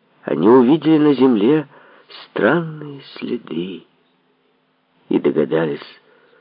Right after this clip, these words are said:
что удивительное животное бродит где-то поблизости. Обезьяны пошли вдоль берега и скоро наткнулись на заросли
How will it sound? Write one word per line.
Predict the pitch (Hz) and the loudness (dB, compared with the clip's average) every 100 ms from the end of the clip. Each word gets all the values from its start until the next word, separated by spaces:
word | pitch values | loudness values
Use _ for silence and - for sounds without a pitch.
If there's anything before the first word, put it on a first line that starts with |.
| - | -12
что | - - 69 | -10 -4 -4
удивительное | 69 143 135 165 160 - 160 139 135 | -4 -6 -4 -4 -6 -14 -14 -14 -12
животное | - 135 - - - - - - - _ _ _ _ _ _ _ | -12 -12 -12 -14 -16 -18 -18 -20 -20 _ _ _ _ _ _ _
бродит | - - 76 87 131 131 | -16 -12 -10 -10 -10 -12
где-то | 160 - 80 82 - - | -16 -12 -10 -10 -12 -14
поблизости. | - - - 80 76 - - 80 - _ - - - - _ _ _ _ _ _ _ _ _ _ _ _ _ _ _ _ _ _ _ _ _ _ _ - | -12 -10 -10 -10 -14 -18 -14 -14 -14 _ -18 -16 -16 -20 _ _ _ _ _ _ _ _ _ _ _ _ _ _ _ _ _ _ _ _ _ _ _ -4
Обезьяны | 71 85 80 65 78 78 64 | -2 -2 -6 -4 -4 -4 -6
пошли | - 71 - - 143 | -6 -6 -6 -10 -12
вдоль | - - 127 | -8 -8 -8
берега | 120 - 185 208 - - - - _ _ _ _ _ _ _ _ | -8 -4 -2 -2 -6 -10 -14 -18 _ _ _ _ _ _ _ _
и | 78 | -8
скоро | 73 - - 78 85 | -8 -10 -6 -4 -4
наткнулись | - 76 - - - 58 147 202 180 - - - _ _ _ - _ | -8 -10 -12 -16 -14 -12 -10 -10 -12 -16 -20 -20 _ _ _ -20 _
на | 73 65 62 62 | -8 -8 -8 -8
заросли | 69 - 185 - - 175 233 214 | -6 -6 -8 -16 -16 -12 -10 -10